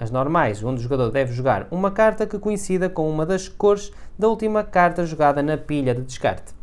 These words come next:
Caso o lado da luneta esteja virado para cima, as regras mudam ligeiramente e as cartas que podem ser jogadas são todas as que não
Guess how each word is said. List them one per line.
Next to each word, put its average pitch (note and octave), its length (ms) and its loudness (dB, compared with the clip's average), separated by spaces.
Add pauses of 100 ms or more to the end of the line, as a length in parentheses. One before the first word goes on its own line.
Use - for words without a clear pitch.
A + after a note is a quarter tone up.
(800)
Caso G#3+ 440 2
o A3 120 -2
lado A#2 260 2
da F3+ 80 4
luneta D#3+ 400 2
esteja A3 760 0
virado D3 380 0
para F3 160 0
cima, A3 380 -2
as E3+ 140 -4
regras F3+ 460 0 (280)
mudam F#3+ 680 2
ligeiramente D#3+ 720 0 (320)
e G3+ 160 -2
as A3+ 140 0
cartas E3 480 4
que - 100 -8
podem A2 380 2
ser D#3 180 -2
jogadas F#3+ 400 2
são G3 240 -2
todas G3+ 480 0
as E3+ 140 -2
que G3 100 -4
não A3+ 460 0